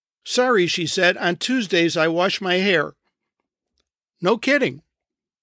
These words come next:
Anyway, when I met my wife-to-be, Jean, two years later,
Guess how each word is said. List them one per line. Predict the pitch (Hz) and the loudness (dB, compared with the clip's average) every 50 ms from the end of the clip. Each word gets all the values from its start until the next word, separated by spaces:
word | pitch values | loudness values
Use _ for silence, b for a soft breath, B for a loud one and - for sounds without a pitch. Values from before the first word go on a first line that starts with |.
| _ _ _ _ _ _ _ _ _ _ _ _ _ _ _ _ _ _ _ _ _ _ _ _ | _ _ _ _ _ _ _ _ _ _ _ _ _ _ _ _ _ _ _ _ _ _ _ _
Anyway, | 269 269 277 247 190 160 151 139 135 143 156 160 _ _ _ _ _ _ _ _ _ _ _ _ _ _ _ _ _ _ _ _ _ _ | 0 2 4 4 4 2 2 2 0 -2 -4 -8 _ _ _ _ _ _ _ _ _ _ _ _ _ _ _ _ _ _ _ _ _ _
when | - 170 180 185 | -4 -2 0 0
I | 180 175 | 0 0
met | 175 190 214 254 - _ | 0 0 -2 -2 -4 _
my | - 165 170 | -4 -2 -2
wife-to-be, | 165 160 175 196 208 - - - 208 165 180 160 147 135 135 143 139 _ _ _ _ _ _ _ _ _ _ _ | 0 2 2 2 0 -2 -6 -8 -2 2 2 2 2 0 -4 -8 -14 _ _ _ _ _ _ _ _ _ _ _
Jean, | - 185 208 196 165 139 139 156 165 - _ _ _ _ _ _ | 0 2 2 2 2 0 -2 -6 -12 -16 _ _ _ _ _ _
two | - 214 220 | -2 0 2
years | 208 196 190 175 170 | 4 4 2 2 4
later, | 185 180 175 151 147 143 143 147 | 4 4 4 2 0 -2 -4 -6